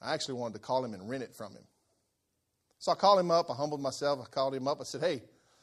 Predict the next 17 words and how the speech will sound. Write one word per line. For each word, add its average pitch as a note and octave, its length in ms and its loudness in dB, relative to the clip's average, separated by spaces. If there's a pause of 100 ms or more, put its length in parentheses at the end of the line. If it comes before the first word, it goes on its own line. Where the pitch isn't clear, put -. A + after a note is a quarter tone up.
(400)
I - 40 -16
said, D3+ 160 -4
"I, C3+ 360 4
I C#3+ 40 0
need D#3+ 160 -2
a C3 40 -8
dozer." C#3+ 420 2
I - 340 -20
said, - 240 -12
"Can D3+ 140 -6
I, D3+ 280 -2 (880)
can E3+ 100 -6
I E3 40 0
rent E3+ 220 -4
one G#3+ 140 -2
from A3+ 220 -2
you?" C4+ 120 -4